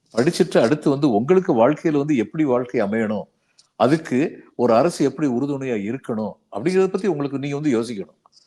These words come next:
அப்ப அப்படிப்பட்ட ஒரு உறுதுணையை எப்படிப்பட்ட வழிகளில் நட-, நடத்தி காட்டுவோம்னு உறுதியா சொல்ற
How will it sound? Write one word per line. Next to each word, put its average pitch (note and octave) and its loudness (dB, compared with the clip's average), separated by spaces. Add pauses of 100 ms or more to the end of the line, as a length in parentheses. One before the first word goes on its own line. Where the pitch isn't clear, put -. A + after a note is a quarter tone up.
(400)
அப்ப A#2 -2 (320)
அப்படிப்பட்ட G#3 -2 (400)
ஒரு A#2+ -4
உறுதுணையை D#3 -2 (320)
எப்படிப்பட்ட F#3 0
வழிகளில் D#3+ 2
நட-, B2 -6 (200)
நடத்தி E3 0
காட்டுவோம்னு C3 -2 (320)
உறுதியா G#3+ 4
சொல்ற B2 -4